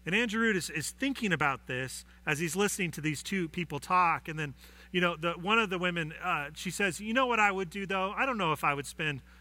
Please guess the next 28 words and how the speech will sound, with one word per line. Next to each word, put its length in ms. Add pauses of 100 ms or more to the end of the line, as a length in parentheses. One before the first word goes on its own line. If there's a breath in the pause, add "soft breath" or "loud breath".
(160 soft breath)
the 380
whole, 520
my 160
whole 340
rest 180
of 60
my 100
life 300
not 260
working. 420
That, 160 (380 loud breath)
I 100
think 140
that's 180
gonna 160
get 160
pretty 160
boring 480
after 300
a 40
while. 360 (1200 soft breath)
But 160
you 60
know 120
what 100
I 80
would 320
do?" 300